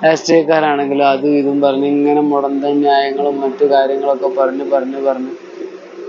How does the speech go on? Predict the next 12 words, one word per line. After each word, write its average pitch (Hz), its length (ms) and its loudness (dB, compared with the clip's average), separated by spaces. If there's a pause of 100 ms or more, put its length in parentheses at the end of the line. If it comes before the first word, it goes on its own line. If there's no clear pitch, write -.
(1400)
പറഞ്ഞും 135 440 0 (100)
പ്രവർത്തിച്ചും 151 680 0 (140)
ഓരോന്നിനെ 143 560 0 (180)
ഇല്ലാതെയാക്കുമ്പോൾ 131 840 -4 (1080)
അത് 147 160 0
ശരിക്കും 156 380 -4
പറഞ്ഞു 151 180 -2
കഴിഞ്ഞാൽ 151 160 0
ഇവിടുത്തെ 139 300 -4
അവസരങ്ങൾ 139 480 -2
ഇല്ലാതെയാവുകയാണ്. 123 560 -4
ഇപ്പോ 135 200 -8